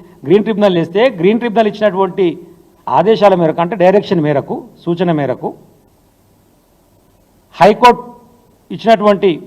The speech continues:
డైరెక్షన్స్ మేరకు ఆ రోజు తెలంగాణ ప్రభుత్వం దాదాపు హెచ్ఎండిఏ పరిధిలో ఉన్నటువంటి వాటిలో రెండు వేల ఐదు వందల అరవై తొమ్మిది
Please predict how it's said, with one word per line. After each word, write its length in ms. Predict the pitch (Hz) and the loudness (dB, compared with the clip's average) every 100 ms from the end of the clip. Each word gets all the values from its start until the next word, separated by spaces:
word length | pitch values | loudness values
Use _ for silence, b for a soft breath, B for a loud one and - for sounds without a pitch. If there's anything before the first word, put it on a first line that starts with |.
| - - _ _ _ _ _ _ _ _ _ _ _ _ _ | -20 -20 _ _ _ _ _ _ _ _ _ _ _ _ _
డైరెక్షన్స్ 500 | 139 180 214 214 185 156 | 2 4 4 2 0 -2
మేరకు 280 | 131 - 233 - _ _ _ _ _ _ - | -4 -4 -8 -10 _ _ _ _ _ _ 2
ఆ 100 | 170 | 6
రోజు 180 | 208 226 196 | 6 4 2
తెలంగాణ 400 | 190 196 185 170 | 2 4 4 2
ప్రభుత్వం 500 | 131 127 - 156 320 - - _ _ _ _ _ _ _ _ - | 0 -2 -2 -2 -2 -6 -20 _ _ _ _ _ _ _ _ 0
దాదాపు 520 | 147 196 233 226 233 220 202 - - - _ _ _ _ _ - | 4 8 8 8 4 2 -2 -14 -20 -20 _ _ _ _ _ -10
హెచ్ఎండిఏ 480 | 151 226 233 220 208 | 0 2 4 4 4
పరిధిలో 440 | 180 165 156 151 - - _ _ 143 | 2 0 -4 -6 -16 -20 _ _ -2
ఉన్నటువంటి 520 | 175 185 165 156 135 | 0 0 0 0 2
వాటిలో 380 | 127 117 151 247 - - _ _ _ _ _ - | 0 0 -2 -2 -4 -20 _ _ _ _ _ -4
రెండు 400 | 143 170 233 262 | 0 2 2 2
వేల 380 | 226 208 185 175 220 226 | 4 6 6 6 6 6
ఐదు 300 | 147 202 208 | 4 4 4
వందల 380 | 208 180 156 - | 4 4 4 6
అరవై 540 | 214 220 151 185 208 | 4 6 4 4 4
తొమ్మిది 340 | 208 190 180 | 4 2 0